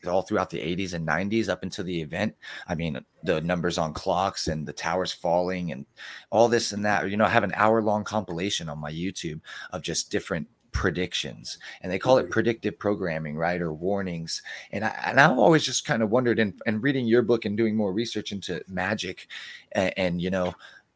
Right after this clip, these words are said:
Speaker 1: it made me wonder, is it more that it's not so much, uh, predictive programming, but more that, uh, it's like a magic trick, right? And when the ceremonial magician gets on stage and he says, "Hey, I need a volunteer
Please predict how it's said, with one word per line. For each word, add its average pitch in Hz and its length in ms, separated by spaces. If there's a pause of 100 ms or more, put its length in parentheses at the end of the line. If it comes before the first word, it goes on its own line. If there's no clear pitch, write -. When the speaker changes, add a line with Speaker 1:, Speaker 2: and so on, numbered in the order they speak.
(200)
Speaker 1:
it 110 160
made 117 160
me 135 160
wonder, 113 400
is 107 220
it 110 100
more 135 380
that 107 340
it's - 200
not 110 200
so - 160
much, 104 320
uh, 92 200
predictive - 440
programming, 95 520
but 85 240 (260)
more 113 220
that, 104 240
uh, 95 180
it's - 160
like 101 140
a 80 40
magic 90 520
trick, - 320
right? 90 260
And 90 240 (260)
when 98 160
the 90 140
ceremonial 113 720
magician 92 460
gets 92 240
on 85 140
stage 98 420
and 85 120
he 92 160
says, 82 280
"Hey, 104 120
I 87 120
need 95 140
a 87 40
volunteer 87 720